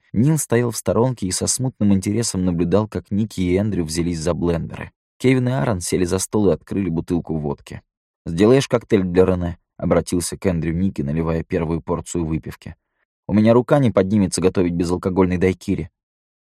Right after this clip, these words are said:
Эндрю промолчал, однако Нил знал, что просьбу он выполнит. Когда все было готово, Ники всучил Кевину поднос и услал его на террасу. Кевин и Аарон собирались пить чистую водку, а себе Ники намешал что-то разноцветное,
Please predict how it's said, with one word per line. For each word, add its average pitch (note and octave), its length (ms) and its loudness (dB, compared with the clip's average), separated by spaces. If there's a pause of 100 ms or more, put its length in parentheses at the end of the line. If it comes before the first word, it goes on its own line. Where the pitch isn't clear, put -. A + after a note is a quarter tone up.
Эндрю C3 280 -2
промолчал, A#2 580 0
однако F2 320 -4
Нил G2+ 240 0
знал, G#2 300 0
что - 160 -10
просьбу F2 380 -2
он E2+ 100 -4
выполнит. - 520 -8 (320)
Когда F#2+ 300 0
все - 180 -2
было G#2 200 4
готово, G2+ 400 2
Ники G#2+ 240 -2
всучил F#2+ 420 -6
Кевину G#2 380 -4
поднос F#2 520 -2 (200)
и G2 60 0
услал F#2 380 0
его E2 200 -2
на D#2+ 100 -4
террасу. E2 560 -8 (540)
Кевин C3 320 2
и - 20 6
Аарон C#3+ 280 4
собирались F#2+ 500 0
пить F#2 180 -2
чистую F#2 460 2
водку, A2 340 2
а - 100 0
себе C3 280 2
Ники C#3+ 240 0
намешал A2 400 0
что-то G2+ 260 0
разноцветное, F#2 880 -2